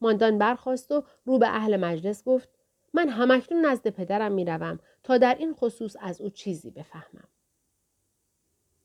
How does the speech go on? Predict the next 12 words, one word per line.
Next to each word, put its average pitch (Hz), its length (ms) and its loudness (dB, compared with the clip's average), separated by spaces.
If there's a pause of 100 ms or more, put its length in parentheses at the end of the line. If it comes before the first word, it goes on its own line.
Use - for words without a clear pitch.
(160)
و 180 60 0
از 170 320 0
حاضرین 170 520 0
خداحافظی 165 760 -2
نمود 262 320 2
و 202 60 0
رفت. - 440 -14 (760)
کامبوزیا 320 580 4
و - 100 2
کوروش 226 400 2
نیز 208 180 -4
برخاسته 269 720 -4